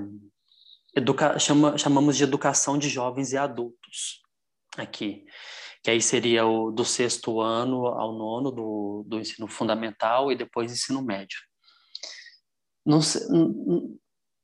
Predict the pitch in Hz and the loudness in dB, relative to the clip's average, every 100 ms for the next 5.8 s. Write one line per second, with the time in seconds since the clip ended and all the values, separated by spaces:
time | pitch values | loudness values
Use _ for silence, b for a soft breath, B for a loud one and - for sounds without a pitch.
0 | _ - - 214 262 226 - 131 - 120 | _ -10 0 2 4 2 2 0 0 -4
1 | 110 117 113 117 120 110 113 113 113 107 | -2 -4 -2 -4 -4 -2 -2 0 0 0
2 | 107 - - 135 135 123 117 113 110 120 | -2 -6 -2 0 2 0 0 0 2 2
3 | 120 113 104 107 - 110 104 104 107 104 | 2 -2 -4 -10 -6 -4 -2 -2 -4 -2
4 | - 113 110 107 104 - 101 110 123 156 | -2 0 0 0 -2 -4 -4 -4 -4 -4
5 | 117 107 - - - - - | -6 -8 -10 -12 -12 -14 -16